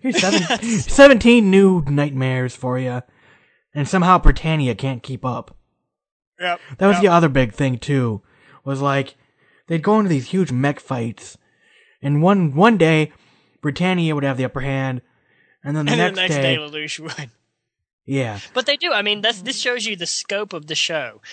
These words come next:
Speaker 2: They involve China. They involve the European Union. I mean, I really, literally was waiting for them to, like, go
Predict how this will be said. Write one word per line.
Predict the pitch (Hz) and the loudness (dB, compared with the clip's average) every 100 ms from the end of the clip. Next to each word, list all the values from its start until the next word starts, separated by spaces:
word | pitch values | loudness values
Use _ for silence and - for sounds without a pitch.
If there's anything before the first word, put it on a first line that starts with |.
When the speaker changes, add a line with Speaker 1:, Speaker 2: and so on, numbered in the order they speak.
| - | -6
Speaker 2:
They | 175 180 | 0 0
involve | 196 180 185 190 190 175 165 _ | 0 -2 -2 0 0 -2 -6 _
China. | - - 180 160 139 - _ _ _ | -4 -2 0 -2 -6 -14 _ _ _
They | 185 180 | -4 -2
involve | 190 170 175 185 180 175 | -2 -2 -2 -2 -4 -4
the | 170 | -6
European | 151 180 180 - 202 170 160 | -6 -6 -6 -6 -6 -6 -6
Union. | 143 151 156 135 113 117 - - | -10 -10 -10 -10 -14 -18 -20 -10
I | - | -6
mean, | 202 | -2
I | 208 | -2
really, | 254 277 285 262 - | -2 -4 -6 -8 -10
literally | 180 208 269 254 233 220 | -12 -6 -4 -4 -4 -2
was | 202 170 | -4 -4
waiting | 180 196 190 | -4 -2 -2
for | 180 185 | -4 -6
them | 165 160 160 | -6 -6 -8
to, | 165 | -8
like, | 151 170 | -8 -6
go | 170 190 | -6 -4